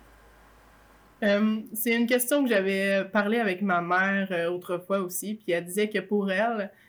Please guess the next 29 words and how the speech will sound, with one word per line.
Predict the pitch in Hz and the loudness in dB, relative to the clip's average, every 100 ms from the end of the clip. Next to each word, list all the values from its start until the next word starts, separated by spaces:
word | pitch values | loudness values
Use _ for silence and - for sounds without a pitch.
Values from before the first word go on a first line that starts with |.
| _ | _
ça | - | 0
avait | 196 190 196 | 2 2 0
été | 202 214 | -2 -6
très | - 226 226 | -6 -2 -2
dur | 196 202 196 190 | 0 -2 -2 -4
d'être | 185 170 185 | -4 -6 -4
mère | 175 180 | -2 -2
à | |
la | 170 | -4
maison, | 180 170 170 185 | -6 -6 -6 -8
qu'il | 180 | -6
y | |
avait | 170 | -6
beaucoup | 175 190 233 240 | -6 -6 -2 -2
de | |
jugements | 190 185 202 220 202 190 190 185 196 - _ _ _ | -2 -2 0 2 0 0 -2 -4 -8 -12 _ _ _
sur, | - 180 | -4 -2
euh, | 175 170 165 156 156 170 - 208 | -2 -4 -6 -6 -6 -8 -10 -6
qu'est-ce | 196 185 - | -4 -4 -6
qu'ils | - 151 - | -14 -18 -6
font | 226 240 240 | 0 0 0
toute | 226 208 | -2 -2
la | 196 180 | -2 -2
journée, | 180 175 180 208 214 202 202 196 | -6 -6 -4 -2 -2 -2 -2 -4
que | 185 170 | -4 -4
ça | 170 | -4
doit | 160 175 156 147 | -4 -4 -4 -4
être | 147 147 - - | -6 -10 -16 -8
facile. | 160 147 - - 240 240 240 233 233 233 | -6 -6 -6 -6 -4 -2 -2 -2 -2 -6